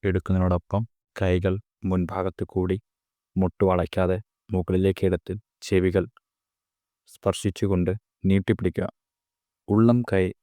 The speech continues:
മുഖാമുഖം ആയിരിക്കണം. തുടർന്ന് ബാലൻസ് തെറ്റാതെ ഉപ്പൂറ്റികൾ നിലത്ത് നിന്നും കഴിയുന്നത്ര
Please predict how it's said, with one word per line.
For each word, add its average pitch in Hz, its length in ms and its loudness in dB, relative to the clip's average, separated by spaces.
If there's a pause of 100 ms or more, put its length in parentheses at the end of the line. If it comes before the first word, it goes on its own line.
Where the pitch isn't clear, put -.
(160)
മുഖാമുഖം 101 560 0 (200)
ആയിരിക്കണം. 87 380 -4 (540)
തുടർന്ന് 90 380 0 (300)
ബാലൻസ് 90 460 -2 (100)
തെറ്റാതെ 92 400 -4 (240)
ഉപ്പൂറ്റികൾ 95 500 -2 (520)
നിലത്ത് 92 340 -2
നിന്നും 92 260 0 (240)
കഴിയുന്നത്ര 95 540 -2